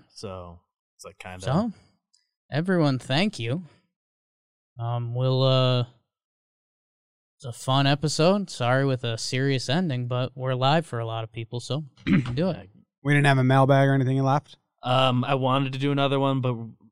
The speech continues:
Speaker 1: I think we're gonna have to mess with some internet stuff before we have,
Speaker 2: Internet.
Speaker 3: Yeah.
Speaker 1: we have
Speaker 2: Talking
Speaker 1: the Talking
Speaker 2: Yanks
Speaker 1: Yanks
Speaker 2: coming up.
Speaker 1: interview at three, so, which
Speaker 3: Fuck.
Speaker 1: maybe should probably check in with him and make sure he can still come.
Speaker 2: Yeah.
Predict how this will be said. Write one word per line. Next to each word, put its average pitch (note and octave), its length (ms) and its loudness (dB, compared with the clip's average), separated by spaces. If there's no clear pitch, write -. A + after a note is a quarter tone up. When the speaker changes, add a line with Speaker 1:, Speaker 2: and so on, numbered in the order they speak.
Speaker 1:
I A2+ 60 -16
think A2+ 140 -8
we're G#2+ 60 -8
gonna G#2+ 80 -6
have G#2+ 100 -8
to G#2+ 80 -14
mess G#2 220 -8
with G#2 80 -12
some G2+ 180 -12
internet G2+ 380 -10
stuff G#2 280 -10
before G2 540 -12
we C#3 60 -6
have, C#3 100 -2
Speaker 2:
Internet. C#3 120 2
Speaker 3:
Yeah. C3+ 240 8
Speaker 1:
we G#2+ 80 0
have A2+ 40 0
Speaker 2:
Talking D#3 300 2
Speaker 1:
the - 20 4
Talking D3 120 4
Speaker 2:
Yanks D#3 180 0
Speaker 1:
Yanks - 100 -2
Speaker 2:
coming D#3 200 4
up. E3 180 4
Speaker 1:
interview G2 180 -8
at F2+ 80 -8
three, F2+ 500 -14
so, F2+ 520 -20
which D3+ 240 -10
Speaker 3:
Fuck. - 140 -10
Speaker 1:
maybe F#2+ 580 -12
should - 120 -20
probably F2 200 -12
check - 300 -14
in F2 160 -20
with D#2+ 200 -20
him E2+ 80 -20
and E2 180 -20
make - 320 -20
sure - 160 -20
he - 80 -20
can F3 80 -20
still - 240 -16
come. D2 220 -20
Speaker 2:
Yeah. C#3 280 -2